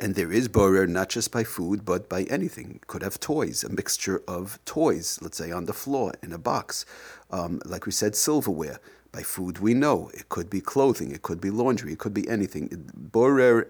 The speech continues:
and mixtures are not, um, necessarily only by food. It goes in conjunction with any type of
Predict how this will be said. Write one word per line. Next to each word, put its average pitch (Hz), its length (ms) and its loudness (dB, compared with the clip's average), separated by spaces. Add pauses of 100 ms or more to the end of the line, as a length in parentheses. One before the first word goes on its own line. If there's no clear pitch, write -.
and 95 160 -4
mixtures 107 540 2
are 90 120 -6
not, 101 400 0 (480)
um, 90 460 -2 (180)
necessarily 95 680 0
only 87 200 -2
by - 180 -10
food. 151 460 2
It - 300 -8
goes 98 420 -2 (200)
in 101 100 -4
conjunction 92 640 0
with 85 260 -4
any 107 260 4
type 92 340 -2
of 78 180 -2